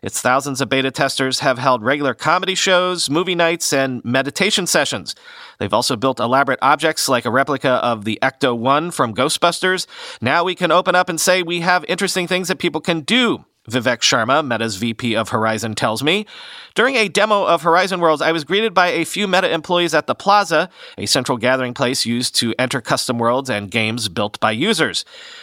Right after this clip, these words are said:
We first visited a creator lounge area where you can try custom items being built, like a bow and arrow or paper plane launcher,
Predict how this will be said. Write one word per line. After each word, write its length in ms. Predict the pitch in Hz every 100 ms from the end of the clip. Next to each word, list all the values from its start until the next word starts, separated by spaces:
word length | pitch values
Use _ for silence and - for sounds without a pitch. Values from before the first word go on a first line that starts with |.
| -
We 120 | 147
first 260 | 165 202 175
visited 420 | 175 180 196 202
a 160 | 175 156
creator 340 | - 175 175
lounge 360 | 160 160 196 175
area 280 | 156 160 175
where 160 | 131
you 200 | 127 135
can 340 | 123 151 135 123
try 300 | - 135 127
custom 380 | - 143 147
items 300 | 127 131 123
being 240 | 101 120 110
built, 320 | 90 147 160
like 240 | 113 113
a 140 | 107 104
bow 420 | 95 120 120 120
and 160 | 110 98
arrow 460 | 139 160 160 156 156
or 240 | 104 92
paper 360 | - - 151 156
plane 300 | 170 156 156
launcher, 460 | 147 151 160 151